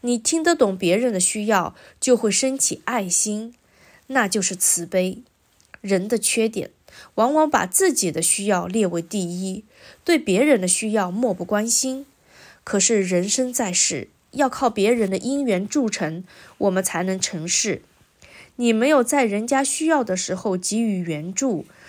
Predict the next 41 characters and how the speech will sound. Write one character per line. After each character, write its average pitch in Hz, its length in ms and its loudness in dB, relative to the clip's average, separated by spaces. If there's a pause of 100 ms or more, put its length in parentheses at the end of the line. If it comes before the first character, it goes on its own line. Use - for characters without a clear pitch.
(200)
当 254 240 2
你 220 180 -2
有 170 140 0
了 151 80 -10
需 220 300 -4
要， 226 280 0 (280)
他 339 180 0
人 269 240 4
怎 226 160 -2
么 165 140 -2
会 277 200 0
帮 285 300 -2
助 302 140 -2
你 196 180 -2
呢？ 196 260 -4 (840)
四， - 400 2 (720)
多 233 200 4
听 233 300 -2
弦 175 340 0
外 226 200 2
之 208 180 -4
音， 226 380 -4 (160)
学 - 240 -2
会 240 180 -2
警 175 260 -4
觉。 160 360 -6 (680)
有 196 160 2
些 311 160 2
朋 190 400 -6
友、 220 240 -2 (300)
长 185 280 -2
者 214 240 -8 (340)
要 269 140 6
建 254 320 2
议 226 60 -2
我 185 180 -4
们 160 160 -6
做 247 200 0
什 196 140 -6
么 180 120 -8
事， - 360 -4